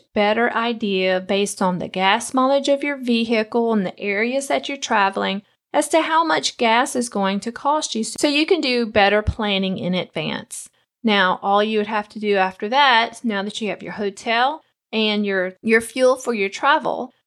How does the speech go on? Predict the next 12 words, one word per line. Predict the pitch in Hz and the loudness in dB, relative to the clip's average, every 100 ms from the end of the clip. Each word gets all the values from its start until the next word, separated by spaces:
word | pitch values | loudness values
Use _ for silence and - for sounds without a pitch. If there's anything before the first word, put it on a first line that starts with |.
| _ | _
is | - 254 254 - | 2 2 2 0
just | 349 349 | -2 -2
to | 349 | -2
factor | 349 302 311 - 277 | 2 2 0 -4 0
in | 277 277 285 277 _ | 0 0 -4 -12 _
food | - 339 339 330 | -4 -2 -2 -2
costs | - - 214 - - - | 0 0 -2 -10 -14 -4
while | - 214 | 2 2
you're | 226 220 | 2 2
on | 185 190 | 2 0
the | 214 | -2
road. | 294 359 - | 2 2 0